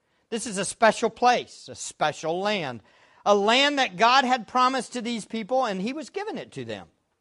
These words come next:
The sad thing is, the possession was short-lived and partial, as I mentioned.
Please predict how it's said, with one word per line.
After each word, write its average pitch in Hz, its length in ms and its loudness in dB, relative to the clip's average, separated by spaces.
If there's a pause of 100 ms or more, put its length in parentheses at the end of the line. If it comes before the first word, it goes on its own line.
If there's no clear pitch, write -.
(480)
The 214 100 -2
sad 349 380 0
thing 269 240 0
is, 247 360 4 (240)
the 208 100 0
possession 247 640 2
was 214 360 -2
short-lived 240 920 2
and 202 240 -4
partial, 180 640 2 (180)
as 165 140 0
I 185 60 2
mentioned. 185 480 -6